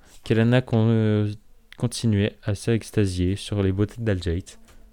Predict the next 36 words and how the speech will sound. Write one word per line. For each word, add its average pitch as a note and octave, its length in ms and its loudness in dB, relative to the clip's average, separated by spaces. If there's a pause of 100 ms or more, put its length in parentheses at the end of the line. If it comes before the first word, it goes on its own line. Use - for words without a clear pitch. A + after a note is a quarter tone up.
(180)
il A2 80 -4
ne A2 80 2
parvenait A2 400 2
plus C3+ 160 -2
à A#2+ 60 2
contrôler G#2+ 300 -2
sa A2+ 120 -4
propre A2+ 220 -4
anxiété. F#2+ 420 -6 (880)
Les G#2 60 2
rayons A2+ 240 6
du A#2 60 2
soleil, E2+ 340 0 (180)
couchant, F#2+ 400 -4 (840)
ésanglantèrent G#2+ 920 0 (100)
les G#2+ 220 0
plus G2+ 160 2
hautes A#2+ 240 2
tours A#2+ 320 2
de G2+ 100 -2
la F#2+ 120 0
capitale, F2+ 560 0 (580)
et A2+ 60 2
par G#2 180 2
un G#2 80 4
prodigieux A#2 460 2
jeu A#2 140 2
de A2+ 100 4
miroirs, G2 400 2
la G#2 100 2
cité A#2 300 -4
entière A2 340 -2
se - 80 -4
teinte G#2+ 320 0
d'un G2+ 80 2
rouge, F#2 460 -2